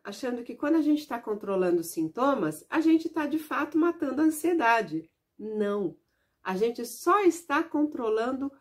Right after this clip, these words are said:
o primeiro nível da ansiedade. Pra você realmente dominar,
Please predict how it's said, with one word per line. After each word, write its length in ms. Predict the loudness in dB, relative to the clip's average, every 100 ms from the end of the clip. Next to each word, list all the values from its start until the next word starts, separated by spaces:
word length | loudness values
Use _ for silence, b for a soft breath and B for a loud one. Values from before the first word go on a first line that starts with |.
| b b
o 100 | -12
primeiro 560 | -4 0 4 4 8 8
nível 400 | 6 0 -6 -4
da 80 | -4
ansiedade. 680 | -6 -8 -12 -14 -16 _ _ _ _ _ _
Pra 160 | -2 0
você 300 | 2 4 6
realmente 500 | 8 8 6 2 -4
dominar, 880 | 2 8 10 8 4 -2 -2 -4